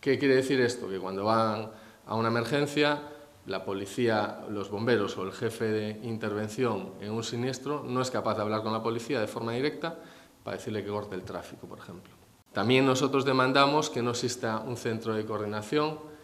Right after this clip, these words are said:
eh, operativo de, de emergencias en esta ciudad, como deberíamos tener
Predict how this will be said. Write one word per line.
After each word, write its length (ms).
eh, 680
operativo 1080
de, 640
de 120
emergencias 560
en 80
esta 240
ciudad, 540
como 520
deberíamos 960
tener 340